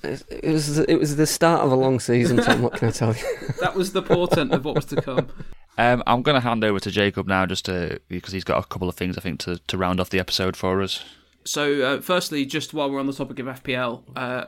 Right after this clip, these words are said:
Speaker 2: wanted to congratulate the winner of the All Stats F P L League, who is Seb Wassel, who previous guest on one of the, our Patreon pods and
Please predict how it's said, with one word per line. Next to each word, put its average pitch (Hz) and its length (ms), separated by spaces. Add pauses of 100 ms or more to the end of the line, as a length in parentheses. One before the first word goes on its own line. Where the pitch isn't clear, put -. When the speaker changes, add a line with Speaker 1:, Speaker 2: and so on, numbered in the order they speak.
(140)
Speaker 2:
wanted 131 280
to 139 140
congratulate 135 580
the 139 80
winner 143 280
of 180 280
the 147 80
All 127 120
Stats 131 320
F 123 160
P 139 100
L 123 120
League, 127 500
who 127 200
is 123 160
Seb 147 340
Wassel, 156 520
who 113 320 (180)
previous 131 340
guest 131 300
on 123 120
one 131 160
of 127 120
the, 131 120
our 127 240
Patreon 131 440
pods 127 360
and 127 180